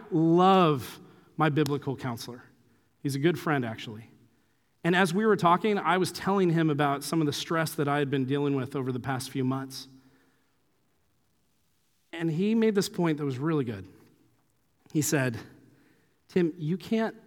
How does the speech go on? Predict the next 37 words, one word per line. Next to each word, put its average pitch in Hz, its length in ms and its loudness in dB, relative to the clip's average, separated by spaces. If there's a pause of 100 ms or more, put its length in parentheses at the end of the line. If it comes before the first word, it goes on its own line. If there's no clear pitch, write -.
(120)
let 143 400 -2
getting 135 360 -2
rid 143 200 0
of 139 120 -2
all 139 200 -2
your 135 180 -4
anxiety 127 480 -6
and 117 100 -8
stress - 440 -10
be 127 140 -8
your 113 180 -6
ultimate 110 340 -10
goal. 98 240 -18 (1800)
Because 143 300 -2
this 165 200 -2
world 170 260 0
is 120 60 -6
sinful. 131 520 -8 (1040)
And 135 100 -6
stress 185 520 -2
and 139 140 -2
fear 160 380 0
are 135 80 0
things 147 440 -2
that 135 180 -4
it's 131 160 -8
constantly 151 760 -4
functioning 127 720 -6
in. 104 340 -8 (180)
It's - 160 -4
broken. 143 560 -4 (920)
But 151 120 -12
we're 190 160 2
not 196 240 2
of 143 240 -4
this 120 200 -8
world. 107 320 -16